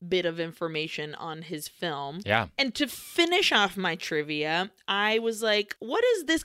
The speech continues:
Speaker 1: Greek myth that they talk about in the beginning where you gave a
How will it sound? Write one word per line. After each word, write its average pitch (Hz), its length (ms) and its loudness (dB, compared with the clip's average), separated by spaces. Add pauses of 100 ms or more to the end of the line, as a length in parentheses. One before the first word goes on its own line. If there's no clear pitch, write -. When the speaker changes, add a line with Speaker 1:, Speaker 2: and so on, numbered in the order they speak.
(140)
Speaker 1:
Greek 233 420 -2
myth 240 300 0
that 214 240 -2
they 208 100 2
talk 277 380 -2
about 170 360 2
in 175 120 -4
the 175 80 0
beginning 175 480 -4
where 170 120 -4
you 170 200 -6
gave 170 360 0
a 160 180 -2